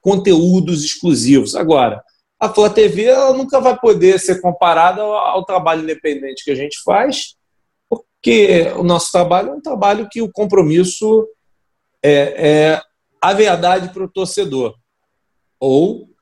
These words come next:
em muitos por cento, a maior, maior parte das vezes isso, porque futebol é dinâmico, às vezes a gente erra também.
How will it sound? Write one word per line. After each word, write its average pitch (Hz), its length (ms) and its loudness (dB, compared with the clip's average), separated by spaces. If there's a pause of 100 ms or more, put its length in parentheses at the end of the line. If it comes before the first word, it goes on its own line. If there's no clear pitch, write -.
(160)
em 135 600 -8 (180)
muitos 156 320 0
por 185 160 0
cento, 165 380 0
a 160 40 2
maior, 151 420 2
maior 147 280 0
parte 147 320 -2
das 139 180 2
vezes 160 340 -6
isso, 160 320 -2
porque 120 360 -2 (280)
futebol 139 340 2
é 139 40 2
dinâmico, 135 460 0
às 160 100 2
vezes 170 220 0
a 180 60 4
gente 185 260 0
erra 180 220 0
também. 202 400 -6